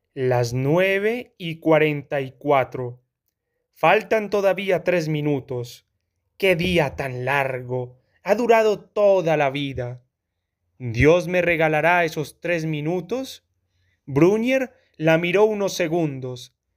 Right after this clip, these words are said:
recostada, con los ojos muy abiertos y mirando hacia ese largo día que había sido su vida. "Dios le regalará muchos años",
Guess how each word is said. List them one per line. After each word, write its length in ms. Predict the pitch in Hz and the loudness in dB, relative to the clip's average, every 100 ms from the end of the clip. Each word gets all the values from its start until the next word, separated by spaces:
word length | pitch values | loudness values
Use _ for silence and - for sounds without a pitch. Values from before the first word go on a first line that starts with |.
| _ _ | _ _
recostada, 960 | - 139 - 135 - 185 180 196 254 - _ _ _ | -2 0 2 -2 0 2 4 2 -4 -10 _ _ _
con 200 | - 135 | -10 -4
los 220 | 139 135 | -4 -2
ojos 300 | 180 165 165 | -2 0 -2
muy 240 | 160 180 170 | 0 0 2
abiertos 760 | 151 151 202 160 160 143 131 _ _ - | 0 0 -2 -2 -2 -2 -4 _ _ -12
y 120 | 190 | -6
mirando 500 | 196 202 262 262 269 | 0 2 0 0 -2
hacia 340 | 262 233 202 | -2 0 2
ese 220 | 202 196 | 2 0
largo 420 | 185 190 185 160 156 | 2 2 0 -2 -2
día 480 | 196 180 139 143 _ _ _ | -4 -4 -4 -6 _ _ _
que 140 | 160 | -4
había 340 | 147 175 180 143 | -4 0 0 0
sido 460 | - 175 160 147 | -2 -4 0 0
su 180 | - 139 | 0 -4
vida. 500 | 151 147 131 127 - _ _ _ _ _ _ _ | -2 -2 -4 -8 -12 _ _ _ _ _ _ _
"Dios 340 | 147 170 202 | 0 4 4
le 140 | 208 196 | 2 0
regalará 500 | 180 170 160 160 175 | 2 2 2 2 0
muchos 420 | 175 160 156 160 | -2 -6 -4 2
años", 560 | 151 139 131 123 - | 2 0 -6 -12 -18